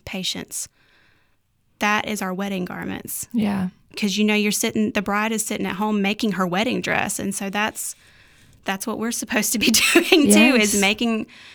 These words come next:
Speaker 1: making our wedding dress, making ourselves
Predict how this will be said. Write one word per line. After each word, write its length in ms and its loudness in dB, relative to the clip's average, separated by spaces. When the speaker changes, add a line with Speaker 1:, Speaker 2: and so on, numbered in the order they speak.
Speaker 1:
making 300 0
our 100 0
wedding 260 0
dress, 220 -4
making 360 0
ourselves 840 -4